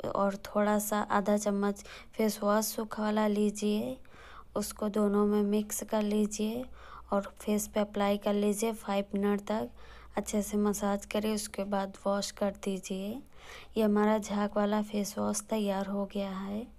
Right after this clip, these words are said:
अच्छे से मिक्स करते रहना है। आप इसे दिन में दो बार यूज़ करिए, डे में, नाइट में। अच्छे से इसको मिक्स कर लीजिए। एक बार ज़रूर इसे ट्राई करिए फ्रेंड्स।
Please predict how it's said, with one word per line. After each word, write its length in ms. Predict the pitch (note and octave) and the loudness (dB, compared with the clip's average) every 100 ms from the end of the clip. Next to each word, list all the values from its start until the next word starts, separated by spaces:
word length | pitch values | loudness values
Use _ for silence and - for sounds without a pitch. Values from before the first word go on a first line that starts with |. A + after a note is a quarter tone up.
| - - - - | -18 -18 -18 -6
अच्छे 260 | G#3 - G#3 | -6 -2 -2
से 120 | G#3+ | 2
मिक्स 360 | G#3 G#3 G#3 G#3+ | 4 4 2 -2
करते 400 | G#3 G3+ - G3+ | 0 0 2 2
रहना 380 | G3+ F#3+ G3 F#3+ | 2 0 -2 -2
है। 260 | F#3+ G#3 B3+ - - - - - | -2 -4 -6 -12 -20 -18 -10 2
आप 200 | G#3 G#3 | 4 4
इसे 520 | G#3+ G3 G#3 A3 A3 - - - - - - - - | 2 0 0 0 -2 -8 -18 -20 -20 -20 -20 -18 -10
दिन 240 | F3+ A3 A3 | 0 4 6
में 300 | G#3+ A3 G#3 | 6 6 6
दो 200 | G#3 G3+ | 4 6
बार 240 | G3+ G3+ | 6 4
यूज़ 300 | G#3 G3+ - | 2 0 -2
करिए, 580 | - G3+ G3 G3+ A3 C4+ - - - - - - | 0 0 2 0 0 -2 -12 -20 -20 -20 -18 -12
डे 360 | G3 F#3+ G#3 G3+ | -6 2 4 6
में, 220 | G#3 A3+ | 4 4
नाइट 440 | A3 G3 F#3 - | 4 2 0 -2
में। 320 | G3 G#3+ B3+ - - - - - - - - - - - - - - - - - - - - | 2 2 0 -8 -16 -20 -20 -20 -20 -20 -20 -20 -20 -20 -20 -18 -18 -20 -20 -20 -20 -12 -6
अच्छे 280 | G3+ - G#3 | -4 -2 -2
से 180 | G#3+ | 0
इसको 300 | G#3 G#3+ - | -2 -2 0
मिक्स 380 | G#3 G#3 G#3 G#3 | 2 2 0 -2
कर 200 | - G3+ | -4 -2
लीजिए। 720 | G3 G3 F#3+ - F#3+ G3+ A#3 B3 - - - - - - - - - - - - G#3 | -2 -2 -4 -4 -4 -4 -6 -8 -18 -18 -18 -18 -20 -20 -20 -20 -20 -20 -20 -6 -2
एक 200 | G#3+ G3 | 0 4
बार 180 | G#3+ | 4
ज़रूर 440 | G#3+ G#3+ G#3 G#3+ G#3 | 4 2 2 2 2
इसे 260 | G#3 G#3 | 0 0
ट्राई 300 | G#3 - G3 | -2 -2 -2
करिए 380 | F#3+ G3 F#3+ G3 | -2 -4 -2 -4
फ्रेंड्स। 640 | G3 - G3 G#3 A3+ - | -6 -6 -4 -4 -6 -12